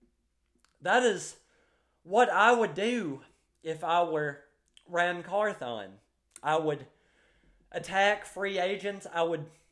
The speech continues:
really put more emphasis on attacking the offensive line in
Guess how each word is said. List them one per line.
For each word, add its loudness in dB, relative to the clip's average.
really 0
put -6
more -2
emphasis -6
on -10
attacking -6
the -6
offensive -4
line -4
in -6